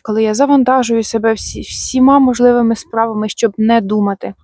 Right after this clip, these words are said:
і ніби мені так легше. Це не так. Втрату важливо проживати, важливо робити це, е,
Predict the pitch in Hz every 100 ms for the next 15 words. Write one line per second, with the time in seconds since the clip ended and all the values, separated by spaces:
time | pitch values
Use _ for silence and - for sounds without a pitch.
0 | _ _ _ _ _ - - 247 214 202
1 | 208 208 208 202 208 208 196 - - -
2 | _ - - - - 277 294 - 185 -
3 | _ - - - _ - - 262 262 262
4 | 240 214 220 220 285 311 - 240 226 214
5 | 196 196 240 226 220 220 240 262 233 226
6 | 220 220 226 220 240 226 220 - 208 214
7 | 208 208 208 202 - - - - - _
8 | 220